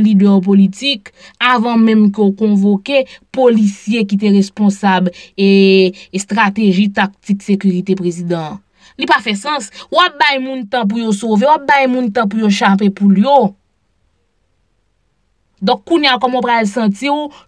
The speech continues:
lò tande, on non soti, epi moun sa l te gen tan kite peyi, an, paske te gen lantè. Nan konvokasyon komisè di gouvènman fè, yo bay moun tan pou yo chape pou yo, pou yo sove kite peyi.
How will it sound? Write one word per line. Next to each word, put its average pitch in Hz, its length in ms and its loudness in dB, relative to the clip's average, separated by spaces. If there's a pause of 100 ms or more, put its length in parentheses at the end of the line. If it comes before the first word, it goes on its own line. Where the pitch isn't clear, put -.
lò 226 240 2
tande, 214 400 2 (160)
on 247 240 0
non 220 160 0
soti, 202 560 -2
epi 214 160 2
moun 214 400 6
sa 220 160 0
l 202 80 0
te 202 160 0
gen 196 80 2
tan 196 120 -2
kite 196 280 -2
peyi, 196 380 2
an, 202 100 -10 (160)
paske 202 400 0
te 202 160 0
gen 202 240 6
lantè. 208 480 0 (600)
Nan 214 160 0
konvokasyon 202 720 2
komisè 196 400 4
di 180 160 -2
gouvènman 185 560 2
fè, 226 240 -6 (240)
yo 233 160 2
bay 208 240 4
moun 202 240 6
tan 190 160 0
pou 190 160 -4
yo 180 80 2
chape 190 480 -2
pou 185 160 -4
yo, 190 160 2
pou 190 160 -2
yo 185 80 0
sove 185 400 -2
kite 185 240 -10
peyi. 160 400 -10